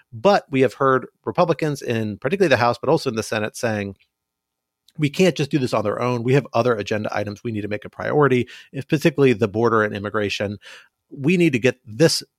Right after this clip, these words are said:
deal tied to a border deal. We need to link these things together. And by the way, let's throw in aid to Israel on top of that, and let's throw in aid to Taiwan as top of that, more or less as sweeteners for certain pockets of votes,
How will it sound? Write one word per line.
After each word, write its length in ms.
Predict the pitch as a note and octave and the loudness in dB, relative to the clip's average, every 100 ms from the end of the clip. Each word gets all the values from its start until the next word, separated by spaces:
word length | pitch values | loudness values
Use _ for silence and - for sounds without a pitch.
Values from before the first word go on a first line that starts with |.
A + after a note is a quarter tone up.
| _ | _
deal 320 | - C3+ B2 A2+ | 0 4 4 2
tied 440 | - A#2 C3+ A#2 | 0 0 2 -2
to 260 | - B2+ - | -4 -6 -4
a 80 | A#2+ | -6
border 360 | G#2 A#2+ A2+ G#2 | -4 -2 -2 -4
deal. 400 | G#2 G2+ F#2+ - - - - | -4 -4 -6 -10 -20 -20 -2
We 120 | B2+ | 0
need 140 | C#3 | 2
to 80 | A2 | 2
link 240 | G#2 D3+ - | 2 2 0
these 220 | C#3 - | -2 0
things 200 | B2+ G#2+ | -2 -2
together. 440 | A#2 G#2+ F#2+ F#2+ | -2 0 0 0
And 160 | C#3 C3+ | 0 2
by 100 | D3+ | 4
the 80 | C3+ | 6
way, 140 | B2 | 6
let's 200 | C3 - | 4 2
throw 200 | D3+ C#3 | 2 2
in 200 | B2+ B2 - | 2 0 2
aid 160 | A#2+ | 2
to 140 | A2 A#2 | 2 0
Israel 300 | G#2+ A2 G2 | 2 4 4
on 120 | F#2+ | 2
top 220 | D3 D3 | 0 2
of 100 | B2 | 2
that, 240 | B2 A2+ - | 4 2 0
and 140 | A2 | -4
let's 140 | A2 | -4
throw 160 | - G#2 | -2 0
in 160 | G2+ G#2+ | 0 -2
aid 140 | A2 | -4
to 80 | G#2 | -2
Taiwan 480 | - G2+ G2 G2 G#2 | 0 0 0 -4 -6
as 100 | - | -4
top 240 | F#2 F#2+ | -4 -4
of 60 | G2+ | -6
that, 160 | F#2+ - - | -8 -12 -8
more 160 | - E3 | 4 6
or 60 | D3+ | 8
less 220 | C3+ - | 4 2
as 120 | A2 | -2
sweeteners 540 | - A#2+ A#2 A2+ G2+ | -2 -4 -2 -2 -2
for 240 | - G#2 F#2 | -2 -2 -2
certain 300 | - - G#2+ | -6 -12 -6
pockets 400 | A#2 G#2+ A2 - | -4 -2 -4 -4
of 120 | G2 | -2
votes, 360 | G#2+ F#2+ - | -2 -2 -4